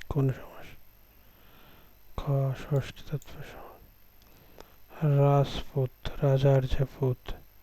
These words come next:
রাজার পথের রাজা। চিরকাল ব্যাপে সুখী, চিরসুখী, এটা কোন সমাস? মধ্যম পল্লবে কর্ম দ্বারা সমাস।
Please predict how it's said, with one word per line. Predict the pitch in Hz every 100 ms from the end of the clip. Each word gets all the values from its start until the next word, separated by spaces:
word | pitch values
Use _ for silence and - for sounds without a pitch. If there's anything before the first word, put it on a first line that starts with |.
| - _ - _ _ - - - - 151
রাজার | 139 135 131 135 139 147 - - - - - - - - - - - - -
পথের | 143 - - 143 131
রাজা। | 127 123 - - - - - - - - - - - - - - - - - - - - - -
চিরকাল | - - 151 151 147 - - 147 143 143 156 - -
ব্যাপে | 135 139 135 - 143
সুখী, | 131 - 143 - - 135
চিরসুখী, | 127 - 147 139 135 143
এটা | 131 131
কোন | 135 143 135
সমাস? | 131 123 - - - - - - - - -
মধ্যম | 147 135 131 156 147
পল্লবে | 147 - 143 139 143 147
কর্ম | - 139 131 131
দ্বারা | 127 131 131 131 -
সমাস। | 135 127 123